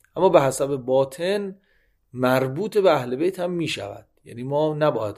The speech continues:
آیات توحیدی رو که مقدار زیادی از آیات کریمهٔ قرآن هم هست، اینها رو منحصراً در معنای توحید،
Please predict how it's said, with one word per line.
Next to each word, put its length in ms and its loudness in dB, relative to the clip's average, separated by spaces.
آیات 500 0
توحیدی 520 -8
رو 100 -2
که 320 -8
مقدار 280 -2
زیادی 380 6
از 100 -2
آیات 320 -4
کریمهٔ 400 -10
قرآن 400 -8
هم 240 -18
هست، 460 -2
اینها 320 2
رو 120 2
منحصراً 680 0
در 200 2
معنای 460 -2
توحید، 720 -6